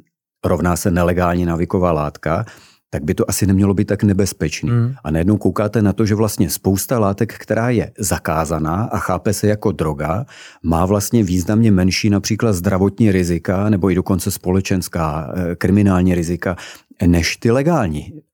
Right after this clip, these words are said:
Speaker 1: drogy, jako jo. A to najednou jako už začíná lidem být velký problém si to představit. A současně najednou, když to přenesete, protože to je ještě pořád takové neosobní, mluvíte o těch látkách, a když to přenesete do těch uživatelů,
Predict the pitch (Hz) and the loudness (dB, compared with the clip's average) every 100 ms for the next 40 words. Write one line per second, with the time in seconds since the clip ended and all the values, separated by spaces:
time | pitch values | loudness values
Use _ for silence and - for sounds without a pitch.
0 | _ 76 73 69 67 69 73 76 - 87 | _ -6 -6 -6 -10 -8 -4 -2 -2 -4
1 | - 82 80 85 98 117 123 117 139 120 | -4 -4 0 2 2 4 4 2 0 0
2 | 95 101 - 117 113 104 117 117 113 92 | 0 0 0 0 2 2 2 0 0 0
3 | 82 82 - 78 73 78 - 85 78 80 | 0 -4 -4 -4 -4 -6 -6 -6 -4 -6
4 | - 76 76 120 147 - - - _ 82 | -4 -4 -4 -4 -6 -12 -18 -20 _ -10
5 | - 80 78 95 92 117 131 - - - | -6 -4 -2 -2 -2 0 0 -4 -14 -8
6 | 78 87 117 113 107 120 - 113 113 120 | -2 2 2 2 0 -2 0 0 0 0
7 | 113 120 113 113 120 113 107 107 110 110 | 0 0 0 0 2 0 0 0 0 2
8 | 110 98 95 - 78 71 73 80 85 85 | 2 2 0 -2 -4 -6 -6 -4 -2 -2
9 | 95 85 85 80 - 67 - - - - | -2 0 0 -2 -4 -12 -14 -18 -20 -12
10 | 71 - 101 107 107 107 110 113 113 113 | -10 -4 -4 0 0 0 0 0 0 -2
11 | - - 76 76 76 - 71 78 131 | -4 -8 -6 -4 -6 -6 -6 -6 -8